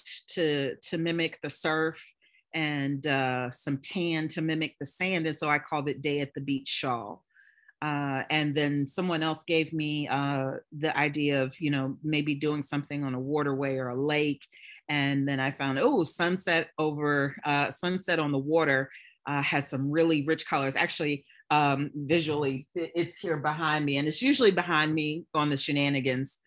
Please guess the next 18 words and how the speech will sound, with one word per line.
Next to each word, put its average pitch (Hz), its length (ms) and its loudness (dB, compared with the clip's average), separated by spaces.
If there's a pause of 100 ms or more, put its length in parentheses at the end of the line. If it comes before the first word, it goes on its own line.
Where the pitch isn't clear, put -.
(300)
Um, 139 500 2
but 147 180 2
it's 143 200 2
got 143 260 2
some 151 200 -2
really 156 240 2
deep 143 420 -2
blues 165 460 6
and 123 160 -2
purples 165 520 -2
and 131 160 -2
reds 151 440 2
and 123 180 -2
yellows. 139 440 0
So 143 100 0
mimicking 139 540 -2
the 131 80 0
sun, 143 680 0